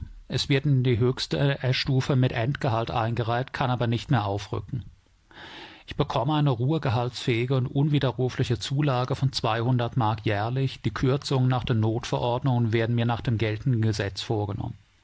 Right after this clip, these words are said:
Alles belegt mit Paragraphen, Gesetz zum so und so vielten, Durchführungsverordnung vom so und so vielten, zwei Schreibmaschinenseiten voll.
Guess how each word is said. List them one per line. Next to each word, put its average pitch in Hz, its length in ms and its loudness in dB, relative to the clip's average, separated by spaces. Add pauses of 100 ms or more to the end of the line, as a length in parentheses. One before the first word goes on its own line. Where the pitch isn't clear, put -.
(420)
Alles 139 340 0
belegt 117 360 0
mit 135 140 2
Paragraphen, 113 800 0
Gesetz 110 400 -2
zum 110 180 0
so 110 180 0
und 135 140 2
so 131 140 0
vielten, 120 500 2
Durchführungsverordnung 120 1000 0
vom 110 180 0
so 107 220 0
und 131 120 0
so 139 140 -2
vielten, 123 640 0
zwei 107 280 -2
Schreibmaschinenseiten 107 1160 -2
voll. - 220 -8